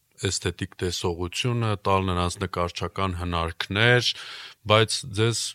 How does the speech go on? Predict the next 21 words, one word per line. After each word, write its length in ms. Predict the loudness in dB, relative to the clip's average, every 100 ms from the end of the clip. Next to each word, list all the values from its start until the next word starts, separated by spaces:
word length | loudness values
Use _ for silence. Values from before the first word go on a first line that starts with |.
| _
կարծում 440 | -2 -2 -2 -4 -2
եմ, 120 | 2
միանշանակ 720 | 2 2 0 -2 0 -2 0
անհրաժեշտ 520 | 2 2 2 0 -4
է 120 | -4
ինչ-որ 260 | -4 -4 -4
ստարտային 840 | -4 2 2 2 2 2 2 0 -2 -4
տվյալ, 520 | -4 0 2 2 2 -4
տաղանդ, 680 | 0 0 4 2 2 -2 -12
ձիրք, 520 | -10 -2 -2 -2 -8 -14 _ _ _ _
կամ 240 | -2 -2 -2
առնվազն 540 | 0 0 2 0 0 -2
ցանկություն, 720 | 0 0 2 0 2 2 2
որ 180 | 0 -6
երեխան 600 | -6 -6 -6 0 0 0 -4 _
ջանա, 460 | -2 0 2 4 2 0 -6 _ _ _ _ -2
ջանք 340 | 0 0 -4
դնի 320 | -8 -6 -6 -8 -6
իր 200 | -8 -8 -14
ստեղծագործական 1080 | -14 -6 -4 -2 -4 -6 -8 -8 -10 -8 -8
աշխատանքում։ 800 | -8 -10 -10 -14 -14 -16 -18 -20